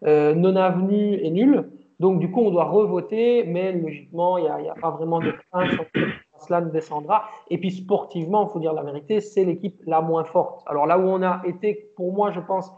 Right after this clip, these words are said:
assez surpris, c'est que sur les, sur les quinze premières minutes, ils ont tenu le coup.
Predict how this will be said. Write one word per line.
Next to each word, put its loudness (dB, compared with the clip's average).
assez -2
surpris, -2
c'est -6
que -14
sur -6
les, -2
sur -4
les -2
quinze -4
premières -2
minutes, -2
ils -6
ont -10
tenu -4
le -6
coup. -6